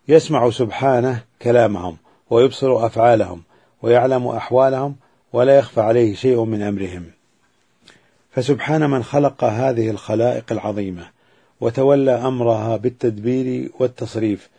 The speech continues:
وأحاط كل، وأحاط بها كلها، فلا يخفى عليه شيء منها. الله ال-، الله الذي خلق سبع سماوات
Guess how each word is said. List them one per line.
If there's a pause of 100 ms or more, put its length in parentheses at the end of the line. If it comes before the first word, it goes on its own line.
(340)
وأحاط
كل،
وأحاط
بها
كلها، (440)
فلا
يخفى
عليه
شيء
منها. (4000)
الله
ال-، (260)
الله
الذي
خلق
سبع
سماوات